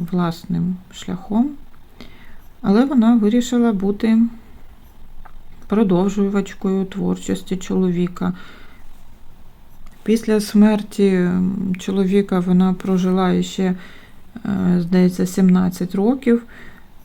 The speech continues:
Працювала, на жаль, не до кінця життя, оскільки через хворобу вона не змогла вже писати твори і мала припинити свою творчу роботу.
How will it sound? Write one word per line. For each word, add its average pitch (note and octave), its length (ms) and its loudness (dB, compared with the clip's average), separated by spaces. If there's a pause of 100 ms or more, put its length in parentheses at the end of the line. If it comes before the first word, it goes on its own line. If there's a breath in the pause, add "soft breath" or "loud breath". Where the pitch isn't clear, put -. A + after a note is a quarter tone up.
(500)
Працювала, G3 960 4
на F#3 180 4
жаль, F#3+ 200 2
не E3+ 220 4
до E3+ 120 0
кінця F3 440 0
життя, G#3 440 0
оскільки F#3+ 540 -2
через F3+ 400 -2
хворобу G3 560 -2
вона F#3 300 2
не G3+ 140 4
змогла F3+ 600 -2
вже F#3 180 -6
писати A3+ 600 -2 (640 loud breath)
твори G#3 500 0 (1120)
і G3 120 2
мала F#3+ 520 2 (1400 loud breath)
припинити G3 800 2 (380)
свою G#3 360 -2
творчу G3+ 520 -2
роботу. G3+ 720 -2